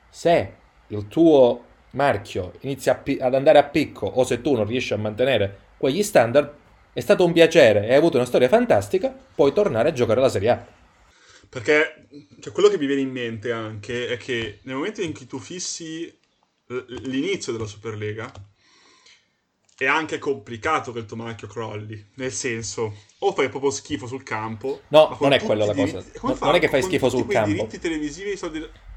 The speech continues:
Speaker 1: Eh, ti faccio, ti faccio l'esempio e, e ri-, ritornerò sempre su <laughs> un altro sport. Eh, se non erro, i Sonic Thunder, che erano di Seattle,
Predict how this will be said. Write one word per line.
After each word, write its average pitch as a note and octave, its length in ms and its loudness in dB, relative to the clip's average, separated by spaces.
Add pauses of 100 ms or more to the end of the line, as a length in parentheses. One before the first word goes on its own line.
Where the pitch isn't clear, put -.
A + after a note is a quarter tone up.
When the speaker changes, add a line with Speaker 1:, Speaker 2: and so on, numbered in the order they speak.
(180)
Speaker 1:
Eh, C3 160 4
ti C#3 80 -6
faccio, D#3+ 560 2 (340)
ti - 60 -20
faccio D3 240 -2
l'esempio D#3 920 2
e, A#2 220 -2
e C3 80 4
ri-, C3 260 0
ritornerò D#3 600 6
sempre C#3+ 360 0
su C#3 300 2 (240)
<laughs> - 200 -2
un F3 140 4
altro D#3+ 220 6
sport. G#2+ 380 0 (640)
Eh, B2+ 500 6
se G#3 340 0
non E3 220 2
erro, A#2 640 0 (240)
i A#2 80 -12
Sonic F3 360 0
Thunder, A2+ 540 2 (540)
che A#2 120 -4
erano B2+ 320 2
di A#2+ 120 -6
Seattle, B2 840 -2